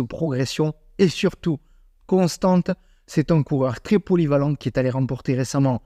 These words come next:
un des trails les plus techniques et difficiles, le Bourbon, mais également un trail roulant sans trop de technicité, la, la Canyon Endurance Run aux États-Unis. Il a su gérer les conditions,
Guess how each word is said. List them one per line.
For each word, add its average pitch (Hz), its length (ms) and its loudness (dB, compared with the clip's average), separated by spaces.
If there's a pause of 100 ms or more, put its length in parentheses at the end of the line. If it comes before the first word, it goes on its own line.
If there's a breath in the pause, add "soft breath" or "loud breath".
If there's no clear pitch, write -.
(260)
un 117 80 -4
des 123 120 0
trails 175 280 2
les 156 120 4
plus 156 200 -4
techniques 156 400 0
et - 20 -2
difficiles, 131 560 -4 (300)
le 160 240 0
Bourbon, 190 420 0 (300)
mais 147 180 0
également 170 520 0 (100)
un 233 180 4
trail 208 200 0
roulant 190 440 2
sans - 340 0
trop 196 240 -2
de 175 120 2
technicité, 156 680 -2
la, 170 920 0
la 165 180 2
Canyon 202 380 4
Endurance 170 500 0
Run 170 200 2 (300)
aux 175 120 2
États-Unis. 175 600 2 (360)
Il 143 160 2
a 147 80 2
su - 180 -2
gérer 185 260 4
les 170 100 4
conditions, 175 600 0